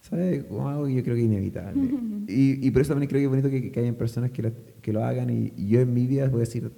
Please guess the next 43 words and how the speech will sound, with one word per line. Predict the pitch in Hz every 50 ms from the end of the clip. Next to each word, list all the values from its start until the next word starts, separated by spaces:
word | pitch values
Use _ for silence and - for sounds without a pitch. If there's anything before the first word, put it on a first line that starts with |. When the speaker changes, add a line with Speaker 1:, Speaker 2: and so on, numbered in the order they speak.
| - - -
Speaker 1:
tatuándome | 113 107 117 113 113 113 113
como | 110 113 110
en | 110 110
humano, | 107 107 107 113 117 117 113 113 110 113 113 - -
a-, | 101 101 101 - -
ojalá, | 98 95 - 101 98 90
de | - 107
ahora | 107 113 117
en | 117 113
adelante | 117 123 123 127 - 110
con, | 110 110 107 - - - - - - - - - _ _ _
eh, | - 98 95 92 92 92 - - - - - - - _ _ _
¿cuál | _ - 143
es | 165 165
la | 160 -
palabra | - 131 113 113 120 127 139 143 131
que, | 131 120 - - - - - - _ _ -
la | 98 104 101 98 98 95 98 98 -
taza, | - 107 107 107 - 101 101
vaso, | 104 107 104 107 - - 101 - -
plato, | - 98 98 104 - 98 -
todo | - 127 131 131
eso, | 127 - -
cómo | - 117 131
se | 131 - 135
llama? | 131 139 147 - - - - -
Speaker 2:
Como | 208 202 202 196
vajilla. | 190 185 - - - 214 202 185 175 175 - -
Speaker 1:
Va-, | 107 110 113 - 113
vajilla. | 113 120 117 113 - 131 120 101 - -
Speaker 2:
Ujú. | 208 - 202 107 110 110 - 214 95 98
Speaker 1:
Yo | 110 120 127 127
de | - 104 110
ahora | 107 110 117
en | 117 120
adelante | 120 117 - 117
igual | 113 104 98 98 101
me | 107
imagino | 110 104 101 - - 113 113 113 110
bast-, | 107 98 - - -
en | - 92 92
verdad, | 90 90 87 87 92 92 101 110 110 - 104 98
vajilla. | 101 98 - - - 110 104 254 269 262